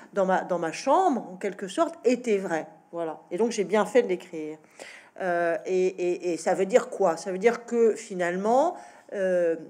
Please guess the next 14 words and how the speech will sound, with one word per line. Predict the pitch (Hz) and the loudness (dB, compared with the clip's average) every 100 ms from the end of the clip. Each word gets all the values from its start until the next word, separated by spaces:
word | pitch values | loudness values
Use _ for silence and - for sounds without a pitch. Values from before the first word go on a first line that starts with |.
| 92 _ _ | -18 _ _
et | - 151 | -8 -8
je | 175 | 0
répondrai | 185 190 190 208 | -2 0 -2 -2
ensuite | 196 208 | -2 0
à | 190 | 2
la | 160 | 2
question | 160 185 - 196 | 0 -4 -4 -6
du, | 190 170 170 165 | -6 -8 -8 -8
de | 165 | -6
l'autre, | 160 196 294 226 - - | -2 2 4 2 -2 -12
mais | 180 170 | -6 -6
finalement | - 170 170 | -6 -6 -6
c'est | 175 170 | -6 -6
pareil, | 175 247 269 | -2 0 -2